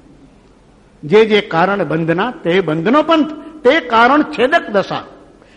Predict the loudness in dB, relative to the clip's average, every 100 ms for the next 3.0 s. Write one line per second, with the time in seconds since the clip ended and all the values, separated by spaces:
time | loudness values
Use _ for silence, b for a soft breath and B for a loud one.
0 | b -2 2 2 2 4 4 4 0 2
1 | 2 2 0 0 0 2 0 2 2 2
2 | -2 -2 0 0 0 -2 0 0 0 -2